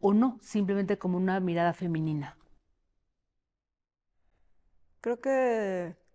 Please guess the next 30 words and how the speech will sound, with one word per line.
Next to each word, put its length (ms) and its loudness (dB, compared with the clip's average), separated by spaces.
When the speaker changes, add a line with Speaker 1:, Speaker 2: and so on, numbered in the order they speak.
Speaker 2:
l-, 360 -6
la, 400 0
la 140 4
respuesta 440 4
como 220 2
que 80 2
la 100 8
voy 400 2
cambiando 640 2
conforme, 920 -4
conforme 420 2
el 80 4
ánimo 320 4
del 160 2
día. 380 2
Em, 800 -2
creo 240 8
que 100 10
si 220 0
pienso 580 4
en 80 2
mi 100 2
cuerpo 400 4
de 120 2
trabajo, 640 0
eh, 500 -4
no 200 -2
solo 280 0
en 100 -2
Ruido, 480 2